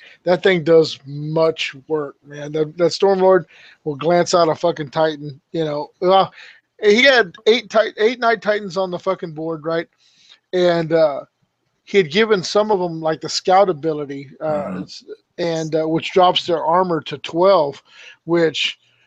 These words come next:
Speaker 1: I was able to, the, the, the Stormlord was able to do work on those, uh, pretty, pretty nasty. Uh, I think if he hadn't have done it, if he had just left them as fucking, you know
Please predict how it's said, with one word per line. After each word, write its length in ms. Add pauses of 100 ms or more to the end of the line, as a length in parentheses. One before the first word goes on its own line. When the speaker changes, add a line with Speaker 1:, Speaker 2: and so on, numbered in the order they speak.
(120)
Speaker 1:
I 80
was 200
able 240
to, 120 (320)
the, 180
the, 200
the 80
Stormlord 380
was 180
able 180
to 80
do 180
work 280
on 120
those, 520
uh, 260
pretty, 460
pretty 180
nasty. 580 (460)
Uh, 140
I 180
think 300
if 120
he 200
hadn't 380
have 140
done 240
it, 140
if 100
he 120
had 80
just 220
left 200
them 180
as 140
fucking, 500
you 140
know 240